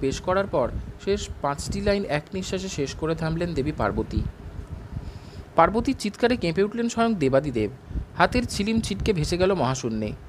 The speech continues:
নন্দী সবেমাত্র স্পেশাল করে সেজে দিয়েছিল তামাকটা। তামাক হাতছাড়া হওয়ার আগে মহাদেব ত্রিশূল হাতে এলোপাতাড়িভাবে পেটাতে শুরু করলেন সিংহকে।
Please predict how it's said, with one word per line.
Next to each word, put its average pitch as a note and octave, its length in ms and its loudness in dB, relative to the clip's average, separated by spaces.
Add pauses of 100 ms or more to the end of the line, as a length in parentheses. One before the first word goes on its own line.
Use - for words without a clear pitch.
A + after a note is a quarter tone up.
(400)
নন্দী B3 260 4
সবেমাত্র A3+ 560 2
স্পেশাল G3+ 420 0
করে A3 220 2
সেজে D#3+ 260 2
দিয়েছিল E3+ 340 2
তামাকটা। C#3 520 2 (480)
তামাক A#3 260 4
হাতছাড়া G#3+ 400 2
হওয়ার E3 380 4
আগে D3 260 4 (300)
মহাদেব G3+ 320 2 (100)
ত্রিশূল - 380 -2 (240)
হাতে D#3+ 420 4 (280)
এলোপাতাড়িভাবে A3 720 4
পেটাতে D#3 340 2
শুরু G3+ 200 -2
করলেন G3+ 320 2
সিংহকে। A#2+ 500 -2